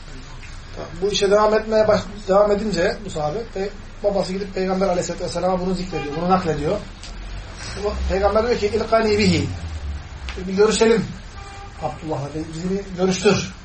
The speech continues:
diyor aleyhisselatü vesselam. "İlkani bihi."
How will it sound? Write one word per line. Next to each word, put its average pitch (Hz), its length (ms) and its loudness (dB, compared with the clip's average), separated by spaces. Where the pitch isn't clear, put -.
diyor 135 120 -10
aleyhisselatü 123 400 -8
vesselam. 117 240 -10
"İlkani 170 500 -6
bihi." 127 200 -4